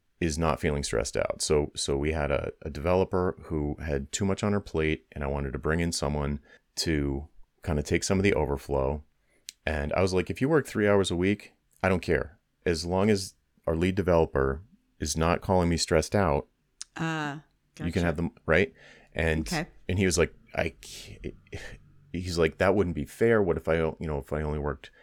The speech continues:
Speaker 1: if I only had to work two or three hours in the week?" And it's like, "I don't care. I'll give you a, I don't remember what it was. Let's say it was three grand a week, uh, or a grand a week, whatever it was." And, you know, in my mind, there was probably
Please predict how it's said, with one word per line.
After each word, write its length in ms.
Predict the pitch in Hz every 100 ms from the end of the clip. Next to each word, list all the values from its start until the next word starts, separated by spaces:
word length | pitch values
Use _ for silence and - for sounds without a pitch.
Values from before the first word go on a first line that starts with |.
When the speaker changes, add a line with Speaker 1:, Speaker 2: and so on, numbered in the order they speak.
| _
Speaker 1:
if 60 | -
I 60 | 87
only 160 | 80
had 80 | 78
to 80 | 73
work 180 | 76 -
two 140 | 82
or 60 | 76
three 240 | - 76
hours 300 | 90 90 82
in 80 | 69
the 60 |
week?" 360 | 71 107 110 107
And 100 | 85
it's 80 | 80
like, 120 | -
"I 40 | 98
don't 120 | 120
care. 300 | 151 156 - _ _ -
I'll 80 | -
give 140 | 98
you 180 | 202 92 - -
a, 60 | 76
I 220 | - 78
don't 140 | 78
remember 220 | - 73 67
what 100 | 65
it 40 |
was. 240 | 64 - 87
Let's 140 | 85
say 100 | 98
it 60 | 76
was 120 | -
three 180 | 82 73
grand 220 | 78 69
a 40 |
week, 320 | 64 52 - _ _ _ -
uh, 140 | 73
or 160 | 87 82
a 60 |
grand 360 | 78 90 107 110
a 40 | 73
week, 220 | 64 82
whatever 320 | 101 127 120
it 100 | -
was." 400 | 85 65 - - _ _ _ 82
And, 400 | 78 71 71 - - -
you 100 | -
know, 140 | 127 -
in 180 | 131
my 140 | 110 85
mind, 580 | 80 90 90 73 71 - - - _ _ -
there 200 | 87 82
was 120 | 80
probably 920 | - 87 78 73 76 71 69 71 67